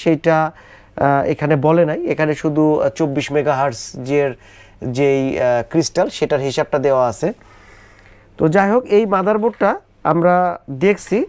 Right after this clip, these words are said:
আপনাদেরকে এটা শেয়ার করতেছি এই কারণে যে আমরা অনেক সময় এই মাদারবোর্ডগুলো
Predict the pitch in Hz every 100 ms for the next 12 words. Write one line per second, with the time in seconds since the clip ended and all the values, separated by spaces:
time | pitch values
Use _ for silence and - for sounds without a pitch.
0 | - 156 165 165 - 165 165 - 147 160
1 | 151 - - 160 165 165 165 151 160 156
2 | 170 151 156 185 139 151 151 - - -
3 | - - 139 165 175 175 - 170 160 180
4 | 208 202 190 185 170 175 185 202 180 208